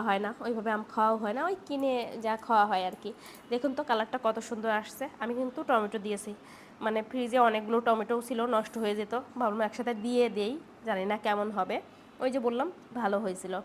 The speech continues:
কালারটা সুন্দর হয়েছিল, আর খেতেও ভালো হয়েছিল। দেখেই তো লোভ লাগতেছে, এত সুন্দর একটা কালার আসছে।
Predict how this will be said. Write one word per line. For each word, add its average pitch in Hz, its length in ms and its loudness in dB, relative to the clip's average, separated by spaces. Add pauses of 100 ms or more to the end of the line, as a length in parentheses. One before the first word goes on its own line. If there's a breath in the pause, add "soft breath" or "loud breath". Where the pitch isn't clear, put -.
(500 loud breath)
কালারটা 214 440 2
সুন্দর 277 280 2
হয়েছিল, 294 260 0
আর - 80 -10
খেতেও 214 240 -2 (100)
ভালো 196 160 2
হয়েছিল। 208 240 -6 (580 loud breath)
দেখেই 247 340 2
তো 285 140 0
লোভ 208 100 2 (100)
লাগতেছে, 196 340 -4 (220)
এত - 80 -12 (160)
সুন্দর 226 340 -4
একটা 240 140 -8 (100)
কালার 185 220 2 (100)
আসছে। - 300 -12